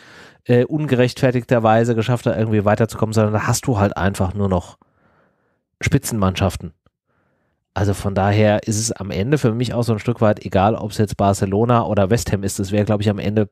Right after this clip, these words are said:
beides eklig schwer geworden. Ja. Ist halt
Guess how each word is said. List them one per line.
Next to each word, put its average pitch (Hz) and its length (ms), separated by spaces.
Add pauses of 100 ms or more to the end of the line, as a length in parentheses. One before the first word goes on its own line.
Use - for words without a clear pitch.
(100)
beides 104 400 (460)
eklig 104 320
schwer 90 220
geworden. 76 360 (1000)
Ja. 85 280 (420)
Ist 123 140
halt 139 160